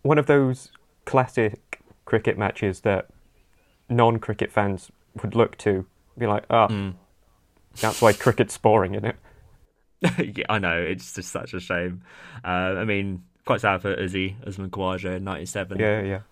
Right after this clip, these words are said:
Speaker 2: Obviously, yeah, Pakistani born, but, um, yeah.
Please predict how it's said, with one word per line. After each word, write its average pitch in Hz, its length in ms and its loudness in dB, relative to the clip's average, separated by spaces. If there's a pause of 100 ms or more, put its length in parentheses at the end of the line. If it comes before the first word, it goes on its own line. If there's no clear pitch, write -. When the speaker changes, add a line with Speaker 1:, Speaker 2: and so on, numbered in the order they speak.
(120)
Speaker 2:
Obviously, 92 460 -12
yeah, 90 220 -6 (120)
Pakistani 92 400 -10
born, 92 300 -6
but, 92 200 -2
um, 92 460 -4 (880)
yeah. 95 440 -2